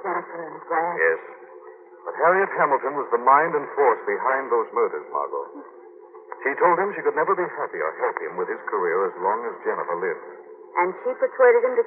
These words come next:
Speaker 1: kill Bartholomew to cover that murder?
Speaker 2: Yes. Jennifer came out early before the recital. Edward killed her in a fit of rage and left her for dead. But she managed to revive long enough to crash through those French doors.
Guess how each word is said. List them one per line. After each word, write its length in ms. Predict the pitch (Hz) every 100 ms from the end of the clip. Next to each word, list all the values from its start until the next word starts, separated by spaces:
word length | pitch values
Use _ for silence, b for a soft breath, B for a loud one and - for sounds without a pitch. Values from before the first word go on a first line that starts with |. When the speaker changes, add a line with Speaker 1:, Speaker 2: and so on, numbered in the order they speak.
| -
Speaker 1:
kill 160 | 226
Bartholomew 560 | 220 226 233 214 226 240
to 120 | 202
cover 240 | - 214 208
that 160 | 202
murder? 320 | 214 240 226 240 -
Speaker 2:
Yes. 220 | 80 - - - - - - - - - - - - - -
Jennifer 240 | 156 185
came 200 | 170 165 151
out 160 | 139
early 240 | 131 107 98
before 240 | 95 113
the 120 | 104
recital. 480 | 101 - 101 82 71 64 - - - -
Edward 240 | - - -
killed 160 | 117
her 120 | 98 120
in 40 |
a 80 | 117
fit 120 | 127
of 80 | 107
rage 320 | 92 90 80 -
and 80 | 90
left 160 | 107 98
her 80 |
for 160 | 95 85
dead. 220 | 98 76 - - - - - - -
But 80 | -
she 80 |
managed 320 | 110 151 196 180
to 160 | 160
revive 320 | 135 139 135
long 240 | 110 143 92
enough 240 | 78 85
to 80 | -
crash 240 | - 123 123
through 160 | 127 117
those 160 | 110
French 240 | - 113 101 -
doors. 320 | 85 67